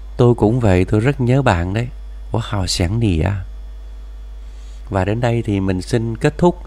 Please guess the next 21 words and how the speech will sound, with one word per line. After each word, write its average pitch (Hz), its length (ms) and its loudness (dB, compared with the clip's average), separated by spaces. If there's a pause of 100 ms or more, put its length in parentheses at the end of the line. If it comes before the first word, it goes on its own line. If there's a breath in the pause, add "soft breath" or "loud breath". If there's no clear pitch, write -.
(320 loud breath)
phần 98 320 0
tám 120 320 0
trên 117 200 2
hai 117 180 2
mươi 120 280 6 (380 loud breath)
của 98 240 0
chương 113 200 0
trình 95 240 0
Tự 90 120 2
học 95 240 -2
tiếng 113 140 2
Hoa 117 260 2
hai 107 220 2
ngàn 92 160 0
câu 107 220 2
khẩu 98 160 0
ngữ 101 260 2
Hoa 113 120 2
Việt 98 240 0
thông 113 200 2
dụng. 87 220 6